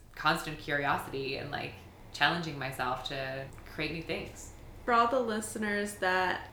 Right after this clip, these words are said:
Speaker 2: that want to connect with you, how do
Speaker 1: Mm-hmm.
Speaker 2: they find you? What are the best ways to reach out?
Speaker 1: The clinic, they can, they can connect there. It's called Well,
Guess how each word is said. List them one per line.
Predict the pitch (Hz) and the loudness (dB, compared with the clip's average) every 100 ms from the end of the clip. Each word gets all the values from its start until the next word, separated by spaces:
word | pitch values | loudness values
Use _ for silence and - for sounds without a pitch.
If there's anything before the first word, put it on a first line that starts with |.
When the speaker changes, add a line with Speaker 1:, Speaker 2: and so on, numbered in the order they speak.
| - - | -12 2
Speaker 2:
that | 226 214 | 4 6
want | 226 226 | 6 4
to | 254 | 2
connect | 226 208 208 - | 2 2 0 0
with | 240 | -2
you, | 208 202 226 370 - | 0 0 2 0 -2
how | 240 247 | 2 2
do | |
Speaker 1:
Mm-hmm. | 269 | 4
Speaker 2:
they | 262 | 2
find | 262 240 247 226 | 2 0 0 2
you? | 185 185 | 2 4
What | |
are | 196 | 2
the | 214 | 0
best | 196 202 - | -2 -2 0
ways | 196 196 - | -2 -2 -2
to | 185 | 0
reach | 175 175 | 0 -2
out? | 160 180 - 233 - - | -4 -4 -6 -10 -10 -2
Speaker 1:
The | 190 | 0
clinic, | - - 165 175 381 - - - - | 0 2 4 6 4 0 -8 -6 -2
they | 175 | -2
can, | 170 160 160 - | 0 -4 -4 -4
they | 156 | -4
can | 165 | -4
connect | 170 160 - | -2 -2 2
there. | 147 165 | 4 4
It's | - 180 | 4 -2
called | - 165 156 156 160 | 0 0 2 0 4
Well, | 156 156 339 202 226 | 8 10 8 6 2